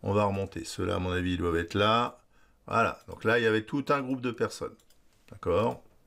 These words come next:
Pareil. Vous avez beaucoup de mal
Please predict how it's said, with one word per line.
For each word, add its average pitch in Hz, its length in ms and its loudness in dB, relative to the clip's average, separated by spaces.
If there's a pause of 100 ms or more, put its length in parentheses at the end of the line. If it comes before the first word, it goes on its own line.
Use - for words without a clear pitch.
(600)
Pareil. 90 500 2 (1300)
Vous - 80 -10
avez 69 140 -8
beaucoup 104 360 2
de 95 60 2
mal 110 460 4